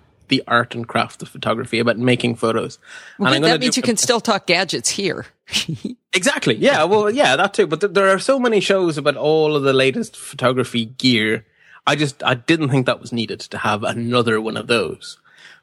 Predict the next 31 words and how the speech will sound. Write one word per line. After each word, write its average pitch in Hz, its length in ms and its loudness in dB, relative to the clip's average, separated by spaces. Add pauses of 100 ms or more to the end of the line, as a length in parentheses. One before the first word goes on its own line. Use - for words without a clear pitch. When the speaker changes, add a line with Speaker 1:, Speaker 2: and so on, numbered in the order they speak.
Speaker 1:
But 123 180 4
what 131 240 2
is 170 180 4
good 127 220 4
is 123 120 2
to 135 80 -2
talk 139 260 0
about, 139 180 0
you 180 80 2
know, 139 300 0
I 165 40 -8
mean, 165 240 -2 (380)
people, 220 320 -4
whether 214 200 2
you 202 100 4
make 254 180 -2
photographs 185 640 0
on 143 180 0
pieces 170 380 0
of 127 160 0
silver 143 500 2
salts - 600 -2
like 131 220 2
we 131 80 4
did 123 320 0
a 123 80 0
hundred, 123 400 -4
two 135 120 2
hundred 120 200 0
years 147 240 4
ago, 120 400 2